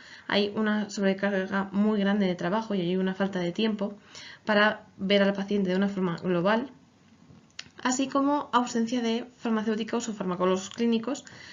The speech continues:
que revisen los tratamientos cuan-, de, de pacientes complejos.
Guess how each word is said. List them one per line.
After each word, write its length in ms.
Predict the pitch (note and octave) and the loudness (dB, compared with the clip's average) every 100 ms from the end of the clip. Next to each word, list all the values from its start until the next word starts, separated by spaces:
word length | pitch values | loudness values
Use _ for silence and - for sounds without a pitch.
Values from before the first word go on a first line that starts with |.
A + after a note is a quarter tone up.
| - | -10
que 180 | - B3+ | 0 2
revisen 320 | A#3 G#3 G#3+ | 4 2 2
los 140 | A3+ A3+ | 2 2
tratamientos 720 | G3+ G3+ G3+ G#3 G#3 B3 - - - - - | 2 4 4 2 0 -2 -4 -14 -20 -6 4
cuan-, 460 | G#3+ G#3+ G#3+ G#3+ | 6 6 4 2
de, 180 | G#3+ G#3 | 2 2
de 100 | G3 | 0
pacientes 380 | G3+ G3+ G3+ A3+ | -2 -2 -2 -2
complejos. 600 | F#3+ E3+ E3 - B3+ - | -2 -2 -4 -6 -10 -12